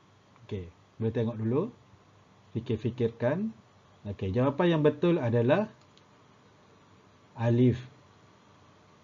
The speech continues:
Burger. Ejaannya ba, waw, ra, ga,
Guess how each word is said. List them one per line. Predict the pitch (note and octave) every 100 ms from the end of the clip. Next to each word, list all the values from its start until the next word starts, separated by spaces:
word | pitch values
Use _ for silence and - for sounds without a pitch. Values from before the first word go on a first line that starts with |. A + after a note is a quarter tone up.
| -
Burger. | G#2 A#2 G#2 A2+ A#2 A#2+ B2 - - - - - -
Ejaannya | G#2 A2+ B2 A#2+ A#2+ D3+ G#3 A3+
ba, | A#2+ G#2 C#3 C3+
waw, | B2+ B2+ C3 A#2+ G#2
ra, | A2+ D#3 G#3 A3 - - _ A2 G#2
ga, | C3 D3+ G3+